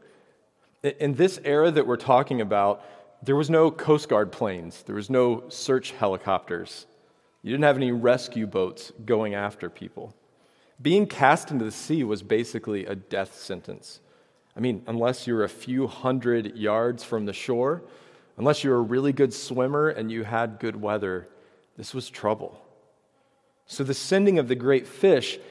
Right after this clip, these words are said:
is truly salvation from death. It's a big deal. And it's in that context that we find this prayer. Today, we want to look at Jonah's response to this act of God in saving him from certain death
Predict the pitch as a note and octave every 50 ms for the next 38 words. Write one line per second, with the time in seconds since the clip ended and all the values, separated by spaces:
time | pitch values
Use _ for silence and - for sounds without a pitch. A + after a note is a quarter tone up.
0 | - - - C3+ B2 - - - - - - G#3 B3 A#3 D#3 A#2+ G#2+ G#2+ G2+ -
1 | - D3 C3 A#2+ A2+ G2 A2 A2+ A#2+ A#2+ - A2+ G2+ - - G#2 G2 F#2+ G2 A#2+
2 | A#2 G2+ - - - - E3 D#3+ - G#3+ D3+ D3+ D#3+ C#3+ B2+ A2+ G#2 B2 C3+ D3
3 | G#2 - - - - - _ _ _ _ _ _ _ _ _ _ _ _ _ _
4 | _ _ _ _ _ _ _ _ _ - A#2+ C3 C#3 C3 - - D#3+ F3 F#3 F#3
5 | E3 - - - - - D3+ D3+ D#3 D3+ - - G#2 G2 - - - A#2 G#2+ A#2+
6 | A2+ - - C3+ B2+ B2 A#2 A2+ G2+ G2 A#2 A2 - - - - - A2+ A2 G2+
7 | G2 F#2+ - - - _ _ _ _ _ _ _ _ _ _ _ _ _ _ _
8 | _ _ _ _ _ _ _ _ _ _ _ _ - - D3 E3+ F#3 E3+ C#3 C#3
9 | C3+ C3+ D3 D#3 D#3+ D#3+ D3+ C#3 D3 D3 D3 C3 B2+ A#2+ C3+ C#3+ D3 D#3+ E3 E3
10 | B2 C3 B2 - - - - C#3+ D3 C3+ - - - C3 C#3 D#3 - - - -
11 | C#3 C#3 D#3 D#3 - F3+ C#3 B2 A#2+ A#2+ B2 B2 C3+ C#3+ C3+ B2 A2+ A2+ A#2+ A#2+
12 | A#2 - - - B2 B2+ C#3 C#3 C3 A2 F#2+ G2 G2+ F#2+ F#2 F#2+ - - - -
13 | - - D3 C#3+ B2 - - - - E3+ F3 E3+ D#3 D3 C#3 A#2 A2 B2 A#2+ A2
14 | F#2 E2+ - - - - -